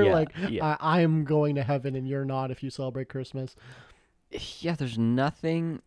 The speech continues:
Speaker 1: about the, like, consumerism, for one, of Christmas that
Speaker 2: Well,
Speaker 1: makes any sense.
Speaker 2: except the stealing it and reappro-, reappropriating it part,
Speaker 1: Right.
Speaker 2: that's very Christian. <laughs>
Speaker 1: I, <laughs> funny you should say that. I actually saw,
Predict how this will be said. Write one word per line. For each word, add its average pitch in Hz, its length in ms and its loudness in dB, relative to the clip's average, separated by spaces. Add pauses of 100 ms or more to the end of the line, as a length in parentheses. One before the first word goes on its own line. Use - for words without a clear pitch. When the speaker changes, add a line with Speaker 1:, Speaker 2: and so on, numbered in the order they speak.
(180)
Speaker 1:
about 107 720 4 (600)
the, 101 220 -4 (380)
like, 113 200 -2
consumerism, 113 960 2
for 101 180 -2
one, 90 360 -2
of 90 140 -8
Christmas 95 420 -4
that 95 120 0
Speaker 2:
Well, 170 100 8
Speaker 1:
makes 92 200 -2
any 95 180 -2
sense. 85 300 -4
Speaker 2:
except 170 320 0
the 156 100 0
stealing 156 560 -2
it 135 140 -6 (280)
and 147 220 0
reappro-, 143 600 -2
reappropriating 156 840 2
it 180 60 2
part, 202 240 6
Speaker 1:
Right. - 160 0
Speaker 2:
that's 156 220 2
very 139 280 0
Christian. - 640 6
<laughs> - 20 -18
Speaker 1:
I, - 320 6 (400)
<laughs> - 60 4
funny 120 180 6
you 104 100 2
should 98 200 -6
say 110 160 2
that. 101 120 4
I 95 80 2
actually 98 200 -2
saw, 98 280 0